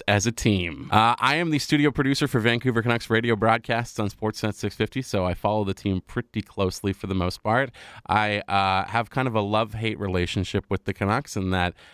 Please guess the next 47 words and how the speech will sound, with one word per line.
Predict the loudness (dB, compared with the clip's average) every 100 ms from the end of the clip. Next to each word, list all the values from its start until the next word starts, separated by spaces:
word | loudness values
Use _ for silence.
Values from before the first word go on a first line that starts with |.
| -20 -2
uh, | 0 0 -2
I, | -2 -2 0
I | -2
think | -2 -2
that's | -4 -2
natural, | -2 -2 -2 -4 -2 0 -2
uh, | -2 0 2 0 -2
for | -6 -2 0 0
fans | -2 -2 0 0
of | -2
any | 0 0
team | 0 0 0
that's | 0 -2 -4 -2
never | 0 0 -2
won | 0 0
a |
championship | 0 -2 -2 -4 -4 -4 -4 -2
in | 0
a | 0
fifty-year | -2 -6 -4 -4 0 0
history. | 0 -4 -4 -2 0 0
And, | 0 0 -6 -20 -14 0
uh, | 2
you | 2 2 2
know, | 0
the | -2
futility | -4 0 0 2
feels | 0 0 -2
endless | 0 -2 0 -2 -2
at | -4 0
times, | 0 0 -2 -4 -2
and, | -2 0 -2
uh, | 0 0
you | 0
just | -2 -6 -2
bash | 0 0
your | -2
head | -2 -2
against | -2 -2 -2
the |
wall | 0 2 2
being | 0 0
a |
fan | 0 0 0
against | 0 0
this | -2 0
team, | 0